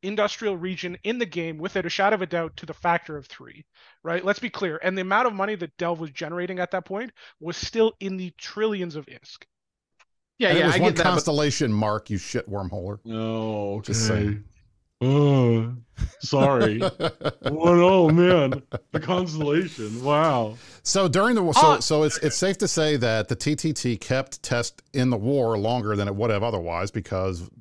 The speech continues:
Speaker 3: you know, that was the bulk of your S R P was coming out of, of, of the T T T. So that's interesting.
Speaker 1: Absolutely. We were living paycheck to paycheck throughout the war. Um,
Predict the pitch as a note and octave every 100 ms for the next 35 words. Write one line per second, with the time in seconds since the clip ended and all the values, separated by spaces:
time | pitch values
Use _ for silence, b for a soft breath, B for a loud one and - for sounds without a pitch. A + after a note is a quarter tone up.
0 | _ _ A#2 G2 F#2+ G#2 F#2 F#2 G#2+ A2+
1 | A#2 F#2+ G2 F#2 - F2+ - B2+ F#2 -
2 | F#2 F#2 F2+ E2 E2 E2 - _ _ -
3 | - F#2+ G2 - F2+ F#2 F#2+ F#2 - G#2
4 | - G2+ - - - G#2 - F#2 - -
5 | - - _ _ _ F3+ G3+ F#3+ B2+ D3+
6 | G#3+ C#4+ B3 G3+ G3+ G3+ F#3+ - D3+ D#3
7 | D3 C#3+ D3 C#3 C#3 C#3+ C#3 C#3 _ _
8 | C#3+ C3+ C#3+ C#3